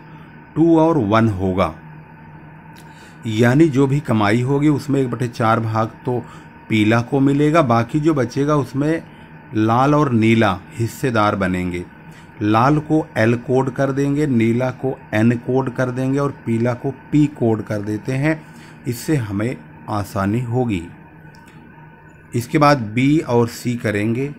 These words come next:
पहले हम ए पार्ट करते हैं। क्वेश्चन नंबर टू,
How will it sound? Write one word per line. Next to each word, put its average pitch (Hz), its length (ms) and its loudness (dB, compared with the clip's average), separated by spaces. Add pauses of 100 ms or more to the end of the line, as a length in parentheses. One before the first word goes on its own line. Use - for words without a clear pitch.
(120)
पहले 113 300 -2
हम 127 300 -4 (160)
ए 117 120 2
पार्ट 101 380 -4
करते 92 380 -8
हैं। 87 400 -14 (4000)
क्वेश्चन 151 460 0
नंबर 160 280 -2
टू, 87 440 -8